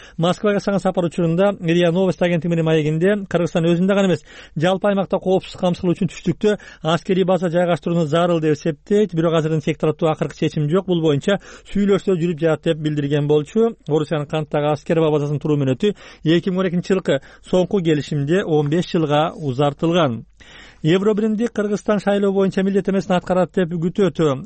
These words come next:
Бул тууралуу Азаттык радиосуна Брюсселден биримдиктин тышкы саясат боюнча жогорку өкүлү Федерика Могеринин басма сөз катчысы Майя Косянчис билдирди.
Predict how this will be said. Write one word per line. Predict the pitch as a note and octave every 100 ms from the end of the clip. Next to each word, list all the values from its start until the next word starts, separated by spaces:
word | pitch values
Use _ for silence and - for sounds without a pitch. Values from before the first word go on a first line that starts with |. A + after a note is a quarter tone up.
| A3+
Бул | E3 G3
тууралуу | F#3+ E3+ C#3+ G#3
Азаттык | D3+ F3+ E3 F#3
радиосуна | E3+ F#3 E3
Брюсселден | D#3+ - D#3+ E3 G3+ D#3
биримдиктин | E3 D#3 D3 G#3 - - -
тышкы | F#3+ - A3
саясат | G3+ G3 F3+
боюнча | F3+ F3+ F#3+
жогорку | D#3 E3+ F3 D#3 D#3+
өкүлү | C#3+ E3 E3 G#3 F#3
Федерика | D#3 F3 F3+ F3+
Могеринин | D#3+ E3+ E3 F3+ G3+ G3+ - - -
басма | D#3 D#3+ F3
сөз | G#3+ -
катчысы | F#3 - - D#3 - G3+
Майя | E3 F3 F3+ F3+ -
Косянчис | F3 - E3 D#3 D3+ -
билдирди. | D3 D3+ C#3+ A#2+